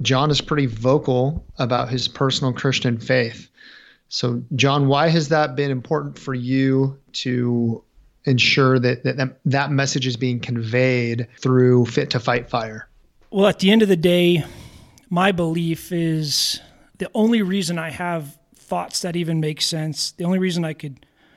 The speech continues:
Speaker 2: put a sentence together or articulate a concept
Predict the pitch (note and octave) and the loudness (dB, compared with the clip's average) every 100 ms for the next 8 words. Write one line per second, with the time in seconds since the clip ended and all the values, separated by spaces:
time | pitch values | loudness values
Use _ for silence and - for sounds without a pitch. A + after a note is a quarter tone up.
0 | _ _ - F#3 D#3+ F3+ G#3 - F3 E3 | _ _ -6 -2 -2 -2 -4 -6 -6 -4
1 | E3+ E3+ D3+ C#3+ - - F3 E3 D3+ - | -4 -4 -6 -8 -10 -6 -6 -6 -8 -8
2 | E3 E3 - D#3+ - _ | -6 -6 -6 -8 -12 _